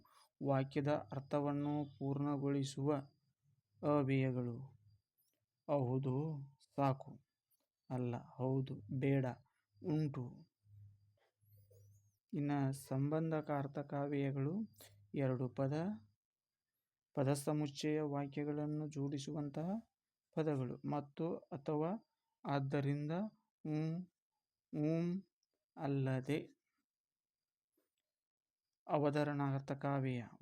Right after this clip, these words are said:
ಒಂದು ನಿಶ್ಚಯಾರ್ಥದಲ್ಲಿರುವ ಅವ್ಯಯವನ್ನು ಎ ಅವಧಾರಣಾರ್ಥಕ ಅವ್ಯಯ ಎಂದು ಕರೆಯುತ್ತಾರೆ. ಅವನೇ, ಅದುವೇ, ನೀನೇ,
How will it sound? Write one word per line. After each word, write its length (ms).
ಒಂದು 440
ನಿಶ್ಚಯಾರ್ಥದಲ್ಲಿರುವ 1200
ಅವ್ಯಯವನ್ನು 1160
ಎ 280
ಅವಧಾರಣಾರ್ಥಕ 920
ಅವ್ಯಯ 540
ಎಂದು 320
ಕರೆಯುತ್ತಾರೆ. 680
ಅವನೇ, 600
ಅದುವೇ, 640
ನೀನೇ, 720